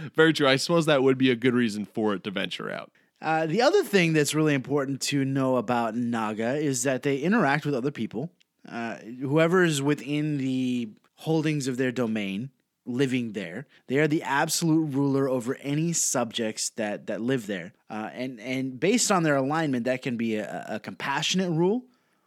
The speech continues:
Speaker 2: or that can be an extremely cruel rule, depending on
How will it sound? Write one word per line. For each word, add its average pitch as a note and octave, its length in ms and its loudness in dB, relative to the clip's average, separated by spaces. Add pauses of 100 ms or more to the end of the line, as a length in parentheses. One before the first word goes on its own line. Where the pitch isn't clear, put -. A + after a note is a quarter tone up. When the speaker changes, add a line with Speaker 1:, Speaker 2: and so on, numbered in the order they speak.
(120)
Speaker 2:
or C3+ 120 -2
that C#3+ 120 0
can D3+ 120 -2
be C#3 120 0
an B2+ 80 -2
extremely B2 480 -2
cruel B2 720 -2
rule, G#2+ 400 -8 (400)
depending C#3 500 -2
on B2 580 -2